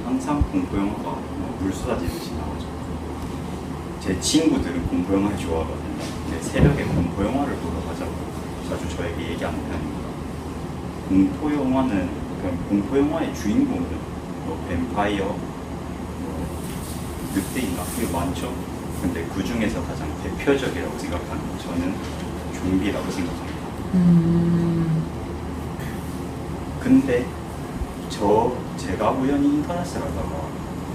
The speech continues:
Speaker 1: 공포 영화는 아닌데 좀비가 나오는 영화를 발견해요. 로맨스 영화였어요.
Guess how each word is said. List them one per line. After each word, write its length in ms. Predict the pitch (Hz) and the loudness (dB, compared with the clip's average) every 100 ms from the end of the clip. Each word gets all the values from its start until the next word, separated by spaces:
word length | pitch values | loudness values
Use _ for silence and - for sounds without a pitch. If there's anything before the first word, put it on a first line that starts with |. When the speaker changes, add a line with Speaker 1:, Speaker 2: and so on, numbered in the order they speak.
| - - - - - - - - | -4 -6 -6 -6 -6 -6 -4 4
Speaker 1:
공포 440 | 98 - - 151 | 6 4 4 4
영화는 1080 | 151 165 165 170 175 - - - 98 95 92 | 4 2 0 0 -2 -4 -6 -4 -2 0 0
아닌데 560 | - 90 110 - - | 0 2 2 2 -2
좀비가 520 | - 98 95 - - | -2 0 2 2 0
나오는 240 | 87 80 - - | 0 0 -4 -6
영화를 380 | - - - - | -4 -2 0 0
발견해요. 1400 | - - - - - - - - - - - - - - | -2 -4 -2 -4 -4 -6 -6 -6 -6 -6 -6 -6 -6 -2
로맨스 460 | 92 98 139 - - 85 | 4 6 6 4 0 -2
영화였어요. 560 | 80 - - - - | -2 -4 -4 -4 -4